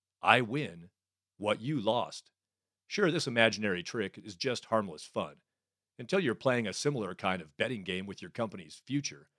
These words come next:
When that happens, the stakes are significantly higher.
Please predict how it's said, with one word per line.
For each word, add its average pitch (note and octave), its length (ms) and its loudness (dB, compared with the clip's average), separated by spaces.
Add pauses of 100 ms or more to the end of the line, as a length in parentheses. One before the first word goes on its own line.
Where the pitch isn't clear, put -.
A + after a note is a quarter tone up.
(400)
When A2+ 160 2
that E3 180 8
happens, G2+ 440 -2
the G#2 120 -10
stakes C#3 360 -2
are G#2+ 120 0
significantly G#2+ 760 -6
higher. G#2 420 2